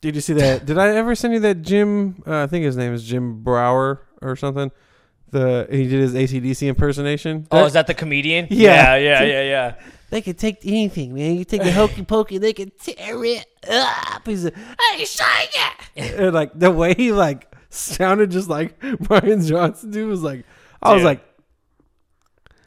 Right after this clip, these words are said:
Speaker 2: Dude, can you
Speaker 1: "Put
Speaker 2: believe
Speaker 1: your left foot." <laughs> I was like,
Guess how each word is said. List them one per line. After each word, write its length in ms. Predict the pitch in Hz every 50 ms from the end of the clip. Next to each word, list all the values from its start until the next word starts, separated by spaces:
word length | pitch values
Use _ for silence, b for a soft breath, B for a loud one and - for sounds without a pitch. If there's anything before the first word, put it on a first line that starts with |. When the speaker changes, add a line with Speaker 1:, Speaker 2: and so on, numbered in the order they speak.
| b b b b b b
Speaker 2:
Dude, 180 | - 185 170 -
can 160 | 175 175 175
you 100 | 185 202
Speaker 1:
"Put 180 | 185 233 220 214
Speaker 2:
believe 200 | - 571 - -
Speaker 1:
your 100 | 453 440 494 539 539
left 140 | 523 508 -
foot." 380 | - - 587 587 554 427 - - b b b b b b b b b b b b -
<laughs> 0 |
I 1160 | - - 107 107 104 107 107 107 107 113 123 120 113 113 - - - - 226 226 - 196 196 175
was 120 | 175 165
like, 220 | 165 151 143 -